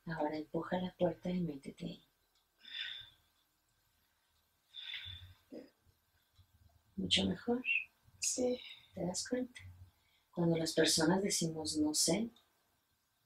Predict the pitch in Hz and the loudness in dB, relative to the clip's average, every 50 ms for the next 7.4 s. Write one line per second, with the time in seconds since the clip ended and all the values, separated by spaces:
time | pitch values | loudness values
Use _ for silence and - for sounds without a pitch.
0 | _ - - - 131 139 143 151 165 - - 196 196 202 233 247 262 262 269 262 | _ -14 -10 -10 -10 -8 -8 -6 -4 0 0 2 2 4 4 6 8 6 6 6
1 | - 247 196 185 - - 202 196 196 220 - - 208 196 196 214 214 214 214 - | 4 2 0 0 0 -2 -2 -2 0 0 2 2 2 2 2 2 2 4 2 2
2 | - 214 220 226 240 262 - _ _ _ - _ _ _ _ - - _ _ 220 | 2 2 2 2 0 -2 -6 _ _ _ -20 _ _ _ _ -20 -20 _ _ -2
3 | 226 233 - - - - 240 233 - _ _ _ _ _ _ _ _ _ _ _ | -2 -2 -2 -6 -10 -14 -16 -16 -16 _ _ _ _ _ _ _ _ _ _ _
4 | _ _ _ _ _ _ _ _ _ _ _ _ _ _ _ _ _ - _ - | _ _ _ _ _ _ _ _ _ _ _ _ _ _ _ _ _ -20 _ 0
5 | 165 170 175 170 160 160 160 160 156 156 156 156 - - - _ _ _ _ _ | 4 4 6 6 6 6 4 2 0 0 0 -2 -2 -2 -8 _ _ _ _ _
6 | _ - 185 185 - 185 196 196 208 202 202 196 - - 196 196 196 196 196 196 | _ -4 -2 2 2 2 2 4 4 4 4 2 4 4 2 2 2 0 -4 -4
7 | 196 202 202 208 - - 196 | -6 -6 -6 -6 -6 -6 -6